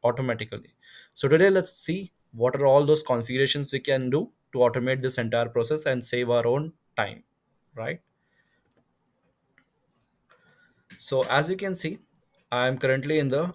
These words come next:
Azure DevOps portal. Okay, so we can go to dev dot azure dot com.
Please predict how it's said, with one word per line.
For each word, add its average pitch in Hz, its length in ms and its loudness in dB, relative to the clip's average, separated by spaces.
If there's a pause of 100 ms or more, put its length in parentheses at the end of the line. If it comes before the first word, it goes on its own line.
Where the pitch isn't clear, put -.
Azure 127 300 0
DevOps 127 400 2
portal. 107 260 -10 (540)
Okay, 139 280 -10 (460)
so 117 380 -6
we 110 100 -6
can 123 220 -2
go 113 200 -6
to 120 140 -4
dev 113 240 -2
dot 120 160 0
azure 113 960 -4
dot 120 240 -2
com. 160 240 -8